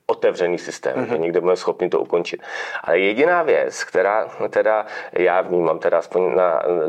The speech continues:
Speaker 1: tom lidském poznání, je neměnná, je matematika. Když je matematický důkaz, tak ten
Speaker 2: Mhm.
Speaker 1: bude stejný v jakékoliv kultuře, budoucnosti, minulosti, to už se prostě nezmění.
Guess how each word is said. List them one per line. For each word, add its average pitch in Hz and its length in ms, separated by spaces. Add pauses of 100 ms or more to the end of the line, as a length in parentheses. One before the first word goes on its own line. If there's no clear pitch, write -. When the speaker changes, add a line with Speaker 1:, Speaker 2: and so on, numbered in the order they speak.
(100)
Speaker 1:
tom 90 160
lidském 95 340
poznání, 90 400
je 98 60
neměnná, 92 360
je 110 60
matematika. 120 680 (340)
Když - 220
je 123 60
matematický 110 640
důkaz, 82 640 (460)
tak 98 140
ten 113 140
Speaker 2:
Mhm. 131 40
Speaker 1:
bude 143 140
stejný 107 420
v 82 40
jakékoliv 107 500
kultuře, 92 480
budoucnosti, 92 600
minulosti, 92 400
to - 120
už - 160
se 95 100
prostě 95 340
nezmění. 87 500